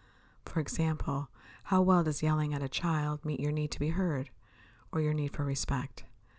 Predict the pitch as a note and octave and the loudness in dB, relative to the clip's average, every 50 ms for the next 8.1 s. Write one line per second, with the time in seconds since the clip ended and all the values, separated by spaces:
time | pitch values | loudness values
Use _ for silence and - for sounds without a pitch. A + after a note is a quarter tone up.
0 | - - - - - - - - - - - - F3 E3 D#3+ D#3 - F#3+ G3+ G#3 | -20 -20 -20 -20 -20 -20 -20 -20 -20 -18 -4 0 2 2 2 2 2 2 2 0
1 | - - C#3+ C#3 C3+ - D3 D3+ - - - E3 E3 D#3+ - - D#3 C#3+ D3 D3 | 0 -4 -4 -4 -4 -4 -6 -6 0 2 2 2 4 2 -2 -2 -2 -4 -2 -2
2 | - - F#3+ F#3+ F#3 E3 D3 C#3+ - C#3+ C#3 - D3 - - D#3 D#3 D3 - - | -2 0 0 2 2 0 0 -2 -2 -4 -4 -4 -4 -2 -2 0 0 0 0 -2
3 | - - C#3+ D3 C#3 - C#3+ C#3+ C#3+ C#3 C#3+ C#3+ C#3+ - - D#3+ D3+ C#3+ D3 - | -2 -2 -2 -4 -4 -4 -2 -2 -2 -2 -2 -4 -4 -2 0 0 0 0 -2 -6
4 | - - - - - - - - - - - - - F#3 F#3+ F3+ - - D#3+ C#3+ | -8 -14 -16 -18 -18 -20 -20 -20 -20 -20 -18 -4 0 2 2 2 2 0 0 0
5 | C#3 C3+ C#3 C#3+ - - - - - - - - - D#3 D3+ D3 D3 D3 D3+ D3 | 0 0 0 -2 -6 -12 -20 -20 -20 -20 -20 -10 -6 -4 -2 -2 0 0 0 0
6 | D3+ C#3+ D3 C#3+ C#3+ D3 D3 D3 D3 D3 - - - - C#3 C3+ C#3 - - - | 0 0 0 -2 -2 -2 -2 -2 -2 -2 -4 -2 -2 -2 -2 -4 -4 -2 0 2
7 | D#3 D3+ D3 C#3+ C3 C#3 - - D3+ C#3+ C#3 C#3 C#3+ C#3+ C#3+ C#3 C#3 C#3+ D3+ - | 2 2 2 0 -2 -4 -4 -4 -4 -2 -2 -2 -2 0 0 -2 -2 -4 -6 -8
8 | - - | -10 -12